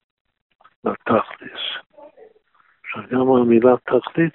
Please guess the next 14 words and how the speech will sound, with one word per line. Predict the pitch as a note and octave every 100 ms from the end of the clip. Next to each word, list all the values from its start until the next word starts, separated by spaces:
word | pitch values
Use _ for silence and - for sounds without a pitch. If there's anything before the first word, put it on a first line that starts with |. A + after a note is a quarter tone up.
| -
היא | A#2
מלשון | A2+ A2 B2 A#2
כלי. | - - C#3+ G#2 - - _ _ _ _ _ _ _ _ _ _ _ _ _ -
אז | - - -
תכלית | - - - D#3 -
ה-, | C#3 B2 A2+ G#2+ - - - _ - _ _ _ _ _ _ _ _ _ _ _ _
תכלית | - - - D#3+ -
הרצון | C#3 B2 A#2+ - - D3+ B2 A#2 A#2 A2
זה | A#2+ G2+
הבו | G#2 G2+ G#2+ C3+ C3+
ירוץ, | C3 B2 C3 C#3+ - -
שהאור, | A2+ A2 G#2+ G#2 - D3 C#3+ A2+ A2 A#2 - _ _ _ _ _ _ -
שהצדיק | A#2 G#2+ - A2 C3 C#3 B2
ירוץ | A2+ C3